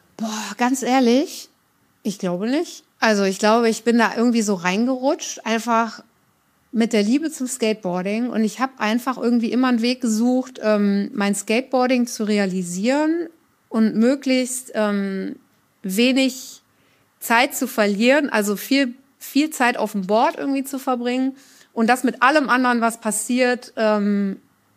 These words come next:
zu vereinbaren. Und dann war das eine ganz logische Konsequenz. Ja, du machst eine Ausbildung bei Rackware, bei einem deiner Sponsoren. Du kriegst jedes Wochenende frei, wo du zum Event musst und irgendeine Meisterschaft fährst oder, oder, oder.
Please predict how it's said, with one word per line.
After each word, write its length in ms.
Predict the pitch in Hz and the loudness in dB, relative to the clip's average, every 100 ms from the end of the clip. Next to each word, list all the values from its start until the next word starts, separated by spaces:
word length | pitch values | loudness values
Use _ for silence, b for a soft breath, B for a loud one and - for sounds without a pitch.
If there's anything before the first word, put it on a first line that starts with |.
| _ _ | _ _
zu 140 | - | -8
vereinbaren. 600 | 214 185 185 180 165 175 b b b b | -2 -2 -2 -4 -8 -10 b b b b
Und 140 | - 214 | 0 2
dann 160 | 220 | 4
war 120 | 220 254 | 4 2
das 140 | 247 | 2
eine 80 | 233 | 2
ganz 240 | 247 262 | 2 2
logische 320 | 254 254 247 233 | 0 0 -2 -2
Konsequenz. 640 | 240 220 220 247 254 285 | 0 0 0 2 2 4
Ja, 180 | 233 226 | 4 4
du 80 | 233 | 4
machst 260 | 220 220 | 2 0
eine 100 | 208 | 0
Ausbildung 600 | 196 214 - 208 202 190 | 2 2 2 2 2 0
bei 140 | 185 185 | 2 2
Rackware, 320 | 190 185 185 | 2 0 -2
bei 180 | 180 175 | 0 0
einem 240 | 175 180 | -2 -4
deiner 240 | 175 175 170 | -4 -4 -6
Sponsoren. 520 | - 180 180 220 220 | -4 -4 0 2 2
Du 60 | |
kriegst 420 | 202 220 - - - - | -2 -6 -8 -12 -14 -2
jedes 300 | 233 233 214 | 0 0 0
Wochenende 360 | 208 196 190 | 0 0 -2
frei, 300 | 185 196 190 | -2 0 0
wo 80 | 185 | 0
du 100 | 185 | -6
zum 220 | - 185 | -6 -6
Event 360 | 175 185 208 190 | -4 0 0 0
musst 320 | 190 196 - | -4 -6 -8
und 100 | 185 | -8
irgendeine 260 | 180 180 175 | -6 -4 -4
Meisterschaft 540 | 190 190 180 185 170 | -4 -4 -8 -10 -12
fährst 300 | - 180 - | -12 -12 -12
oder, 200 | 175 175 | -12 -12
oder, 220 | - - | -12 -14
oder. 220 | 170 180 | -14 -16